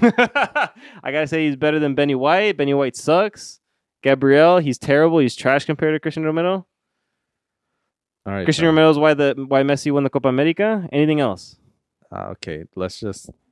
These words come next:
Speaker 1: You,
Speaker 2: I'm
Speaker 1: that
Speaker 2: a
Speaker 1: was the
Speaker 2: fucking
Speaker 1: best. That was the best game of the weekend. You gotta say
Speaker 2: It was a pretty good game. I just didn't really like the result. I kinda wanted a tie or a City win.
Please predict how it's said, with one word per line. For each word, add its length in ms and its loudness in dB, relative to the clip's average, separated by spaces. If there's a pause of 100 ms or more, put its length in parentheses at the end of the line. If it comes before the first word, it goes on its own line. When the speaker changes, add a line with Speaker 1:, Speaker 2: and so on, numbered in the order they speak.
(1500)
Speaker 1:
You, 140 -8
Speaker 2:
I'm 80 -4
Speaker 1:
that 140 2
Speaker 2:
a 20 0
Speaker 1:
was 160 0
the 80 4
Speaker 2:
fucking 100 -4
Speaker 1:
best. 300 2
That 80 2
was 120 2
the 80 -2
best 340 0
game 180 0
of 60 2
the 80 2
weekend. 320 -2
You 80 -4
gotta 180 0
say 300 -8 (140)
Speaker 2:
It 80 -4
was 220 -2
a 40 -8
pretty 240 -10
good 160 -12
game. 280 -14 (680)
I 160 -4
just 220 -16
didn't 240 -8
really 240 -6
like 220 -8
the 80 -8
result. 380 -8 (360)
I 100 -10
kinda 320 -8
wanted 360 -6
a 60 -6
tie 260 -8
or 140 -10
a 40 -16
City 280 -12
win. 260 -12